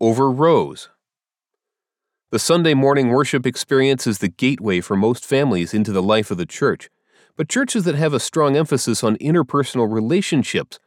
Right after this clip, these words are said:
most often have a strong sense of community.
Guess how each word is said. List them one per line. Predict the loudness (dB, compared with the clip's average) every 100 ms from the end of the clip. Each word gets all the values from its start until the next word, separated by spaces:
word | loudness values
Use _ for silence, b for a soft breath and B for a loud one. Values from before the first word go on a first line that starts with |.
| _ _
most | 0 0 2
often | 0 0 -2
have | 0 -2
a |
strong | -6 -4 0 2 0
sense | 0 -2 -2
of | -14
community. | -8 -2 2 2 0 -8